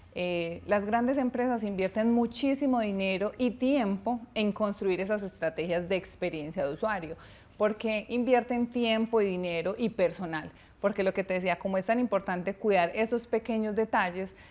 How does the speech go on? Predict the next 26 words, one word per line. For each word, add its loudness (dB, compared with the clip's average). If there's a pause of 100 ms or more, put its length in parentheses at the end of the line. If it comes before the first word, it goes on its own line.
no 0
es 2
algo 4
que -2
se -2
construye -2
de 2
la 0
noche -8
a -4
la -6
mañana, -4
hay -6
que -6
conocer 0
muy 6
bien 0
el -2
usuario, 2
hay 0
que -2
conocer -4
muy -6
bien -2
las -6
tendencias, -2